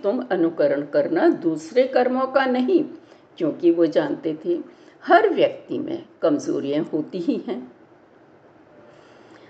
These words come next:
हम जैसे श्रेयस अन्य ब्राह्मणों को भी आसन देना,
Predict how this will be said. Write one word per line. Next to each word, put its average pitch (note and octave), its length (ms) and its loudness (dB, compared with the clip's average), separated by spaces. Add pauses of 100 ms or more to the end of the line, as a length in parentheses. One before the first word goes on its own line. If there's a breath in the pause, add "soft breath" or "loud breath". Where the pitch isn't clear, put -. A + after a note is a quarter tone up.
(120)
हम D#4 300 6
जैसे A3+ 680 6
श्रेयस F3 760 0
अन्य D#4 640 2
ब्राह्मणों B3+ 800 2
को G3+ 320 0
भी C4 300 0
आसन G3 720 2
देना, C#3 540 -2